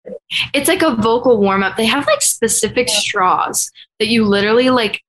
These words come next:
Speaker 1: blow into like a kazoo. And, um, it, like, warms up your throat and, like, you know, shapes your mouth and everything.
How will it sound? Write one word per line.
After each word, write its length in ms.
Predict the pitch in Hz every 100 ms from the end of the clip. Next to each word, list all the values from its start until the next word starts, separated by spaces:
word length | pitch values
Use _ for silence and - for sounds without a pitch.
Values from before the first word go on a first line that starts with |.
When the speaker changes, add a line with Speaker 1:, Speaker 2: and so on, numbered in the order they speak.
| -
Speaker 1:
blow 540 | 190 185 185 190 220
into 560 | - 190 185 - 160 151
like 320 | 123 180 185
a 60 |
kazoo. 640 | 190 208 185 185 160 156 190 - - - -
And, 520 | 214 202 180 180 -
um, 480 | - 185 165 160 190 - _ _ _ - - -
it, 160 | 220
like, 200 | 202 190
warms 460 | 202 196 202 214 214
up 220 | 190 -
your 160 | 196 190
throat 580 | - 190 185 185 185 -
and, 320 | 180 165 160 - -
like, 260 | 170 151 - -
you 80 |
know, 140 | 180 147
shapes 400 | - 196 175 -
your 100 | 185
mouth 260 | 131 151 -
and 100 | 156
everything. 520 | - 196 185 185